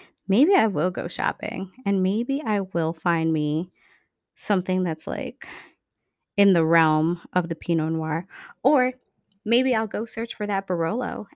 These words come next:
and I will come back and let you know how that one is, because it seems to be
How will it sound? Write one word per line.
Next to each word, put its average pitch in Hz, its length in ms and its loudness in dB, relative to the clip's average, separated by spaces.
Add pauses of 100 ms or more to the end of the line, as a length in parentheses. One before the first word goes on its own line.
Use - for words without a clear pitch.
(100)
and 190 160 0
I 180 120 -2
will 185 420 -8 (400)
come 202 220 -2
back 190 240 -2
and 196 140 -4
let 185 200 -4
you 190 60 -6
know 175 160 -6
how 170 300 -8
that 160 240 -2
one 170 180 -10
is, 170 200 -14
because 190 320 -12
it - 80 -14
seems 226 300 -8
to - 120 -8
be 202 360 -4